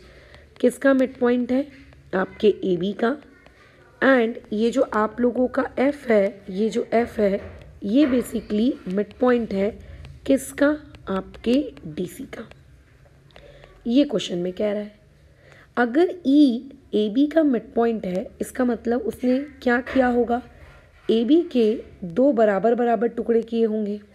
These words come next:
तो एबी के दो बराबर टुकड़े क्या होंगे? एक टुकड़ा होगा एई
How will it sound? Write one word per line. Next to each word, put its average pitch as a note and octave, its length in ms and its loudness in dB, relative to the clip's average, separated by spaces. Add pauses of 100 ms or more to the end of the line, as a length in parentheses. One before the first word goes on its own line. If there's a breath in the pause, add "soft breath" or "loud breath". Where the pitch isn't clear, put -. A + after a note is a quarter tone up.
(960 soft breath)
तो - 80 6 (160)
एबी A#3 300 4
के D4+ 260 2 (200)
दो B3+ 180 2
बराबर A3 340 2
टुकड़े C4 340 0
क्या C4 200 -2
होंगे? B3 360 0 (460 soft breath)
एक C4 280 2
टुकड़ा A3+ 260 2
होगा G3+ 360 0 (180)
एई A#3 480 2